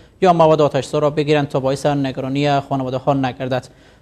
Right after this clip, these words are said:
با این حال، مسئولان در فرماندهی پلیس هرات می‌گویند که با فروشندگان جنگ افزارهای پلاستیکی و مواد آتش‌زا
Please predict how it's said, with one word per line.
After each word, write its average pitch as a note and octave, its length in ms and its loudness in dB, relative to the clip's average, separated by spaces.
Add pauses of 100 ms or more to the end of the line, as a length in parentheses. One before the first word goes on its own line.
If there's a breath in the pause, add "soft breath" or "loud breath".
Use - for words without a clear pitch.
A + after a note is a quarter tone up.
با E3 80 6
این D3+ 100 4
حال، C#3+ 160 4
مسئولان C#3+ 320 0
در C#3 160 6
فرماندهی C3+ 520 -2
پلیس C#3+ 280 -2
هرات C#3+ 360 0
می‌گویند C#3+ 340 0
که D3 160 2
با C#3 140 0
فروشندگان C#3 680 -4
جنگ C#3 200 -6
افزارهای C#3+ 560 -4
پلاستیکی C#3+ 480 -6
و D#3 200 0
مواد C#3 320 -2
آتش‌زا C#3+ 500 -2